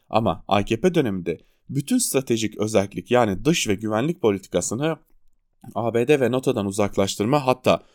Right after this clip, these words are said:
onların aleyhine geliştirme çabasına rağmen sonuçta gelinen noktanın bir tür stratejik zayıflığa doğru evrildiğini belirtmek gerekir. A K P'nin stratejik özelliği dendiği bazı girişimler var.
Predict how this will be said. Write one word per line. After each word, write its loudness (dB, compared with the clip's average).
onların 0
aleyhine 2
geliştirme -2
çabasına 0
rağmen 0
sonuçta 2
gelinen 0
noktanın 0
bir 4
tür 4
stratejik -4
zayıflığa 0
doğru 2
evrildiğini -2
belirtmek -2
gerekir. -6
A 0
K 0
P'nin 0
stratejik -2
özelliği 0
dendiği 0
bazı 4
girişimler 0
var. 4